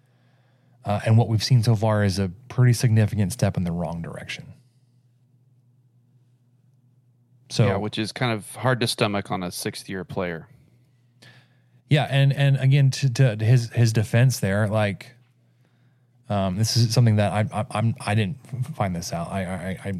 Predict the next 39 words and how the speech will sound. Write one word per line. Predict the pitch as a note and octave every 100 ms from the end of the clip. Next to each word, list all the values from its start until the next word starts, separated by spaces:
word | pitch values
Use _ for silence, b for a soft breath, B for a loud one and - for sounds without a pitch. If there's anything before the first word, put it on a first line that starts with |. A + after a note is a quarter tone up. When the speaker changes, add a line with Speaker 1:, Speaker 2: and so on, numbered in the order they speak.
| -
Speaker 1:
I'm | G#2 F#2+ G2
repeating | A2 - A#2 G2
this | F#2 G2
from | - F#2+ F#2 D#2+
those | G#2 G2+ G2
that, | F#2 E2+ G2
that, | G2 F#2+ D2+ - _ _ _ _
you | -
know, | E2
track | F#2 F#2
this | F#2+ F#2+
a |
little | F#2
bit | F2
better. | F#2+ F#2 F#2 b b b b b b -
Um, | F#2 F2+ E2+ E2+ b b b _ _ _ A2
I, | -
I |
believe | G#2 G#2+ G#2
it | F#2+
was | -
Kyle | - G2+ A2
that | F2 F2+
said, | F#2+
like, | F#2+
he's | A2 A2+
not, | B2 -
like, | F#2+
a |
normal | F2 E2+ F#2+ F2
six-year | - F#2+ - E2
player. | - G2+ D#2+
He's | F2+
only | G2+ G2
had, | F#2+ G2
he | -
only | A#2
has, | G#2 G2 F#2+
like, | F2+ D#2+